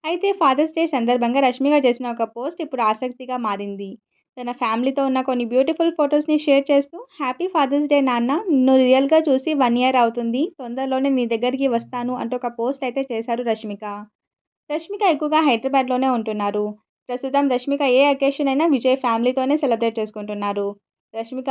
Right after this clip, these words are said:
వాళ్ళ మదర్ని సెట్స్‌లో కలుస్తూనే ఉంటారు, కానీ వాళ్ళ ఫాదర్ని కలిసి మాత్రం వన్ ఇయర్ అవుతుందంట. రష్మిక చేసిన ఆ పోస్ట్ ఇప్పుడు సోషల్ మీడియాలో వైరల్గా మారింది.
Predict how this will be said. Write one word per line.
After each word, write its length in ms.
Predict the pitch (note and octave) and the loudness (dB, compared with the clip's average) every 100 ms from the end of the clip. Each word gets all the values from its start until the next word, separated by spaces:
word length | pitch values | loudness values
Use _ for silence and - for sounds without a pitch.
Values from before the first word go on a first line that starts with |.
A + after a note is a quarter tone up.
| B3+ | 2
వాళ్ళ 200 | A#3 A#3 | 2 2
మదర్ని 340 | A#3 B3 C#4 | 2 2 2
సెట్స్‌లో 380 | C#4 A#3+ A#3 C4+ | 0 -2 -2 -2
కలుస్తూనే 500 | C4 A#3+ B3 C4+ C4+ | 2 0 -2 -8 -6
ఉంటారు, 360 | C4 B3 B3 B3 | -6 -4 -4 -2
కానీ 280 | B3 C4 A#4+ | -4 -2 0
వాళ్ళ 200 | E4 C4+ | 2 2
ఫాదర్ని 460 | - A#3 A#3+ C#4 C#4+ | 2 2 2 0 2
కలిసి 300 | B3 A#3+ C4+ | 0 0 -2
మాత్రం 300 | B3 B3+ E4+ | -2 -2 0
వన్ 180 | A#3+ | 2
ఇయర్ 180 | B3 B3 | 2 4
అవుతుందంట. 540 | A3 G#3+ A3+ A3 G3 G3+ G3 G3+ _ _ _ | 2 2 -4 -4 -6 -10 -18 -20 _ _ _
రష్మిక 340 | A#3+ A#3 B3+ B3+ B3+ | -12 -8 -6 -2 0
చేసిన 280 | B3 A#3+ B3 | 0 -2 -2
ఆ 120 | A#3 | -2
పోస్ట్ 260 | A#3 D#4 F4+ | 0 -2 0
ఇప్పుడు 180 | C#4+ C#4 | 0 2
సోషల్ 340 | B3 A#3 B3+ | 2 2 0
మీడియాలో 360 | B3 A#3 A#3+ D#4 | 2 2 2 4
వైరల్గా 440 | B3+ A#3 A#3 A#3 | 2 2 2 2
మారింది. 480 | A3 G3+ G3+ G3+ G3+ | 0 -2 -4 -6 -6